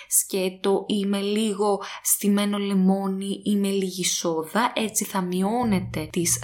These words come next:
θερμίδες ποτού σας. Και επίσης, να σας θυμίσω ότι οι όμορφες στιγμές μπορούν να υπάρχουν και χωρίς την ταυτόχρονη κατανάλωση αλκοόλ, επειδή ακούω πάρα πολύ συχνά πως αν δεν πιω αλκοόλ,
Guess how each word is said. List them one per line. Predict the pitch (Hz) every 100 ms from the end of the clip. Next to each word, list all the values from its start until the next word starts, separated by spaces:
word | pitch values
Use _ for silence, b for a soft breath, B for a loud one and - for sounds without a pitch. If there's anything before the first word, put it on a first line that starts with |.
| -
θερμίδες | 196 185 190 202 185 175 156 - -
ποτού | - 175 170 151
σας. | - 277 370 -
Και | 330 339
επίσης, | - 294 311 359 359 - -
να | 233 262
σας | 262 247
θυμίσω | - 185 208 262 - 311 -
ότι | 208 196 - 196
οι | 190 202
όμορφες | 208 294 285 -
στιγμές | - 143 160 156 254 - -
μπορούν | 185 185 190 302 277 196 156
να | - 175
υπάρχουν | 156 - 165 165 220 269 359 -
και | - 277
χωρίς | 254 262 302
την |
ταυτόχρονη | 196 185 175 185 180 175 -
κατανάλωση | 180 180 185 170 170 170
αλκοόλ, | 160 - 160 160 320 B B B
επειδή | 208 202 202 -
ακούω | 254 - 240
πάρα | 240 254 262
πολύ | 214 175 170
συχνά | - - 165 302
πως | - - -
αν | 349 339
δεν | 277
πιω | 220 - 247
αλκοόλ, | 196 180 - 165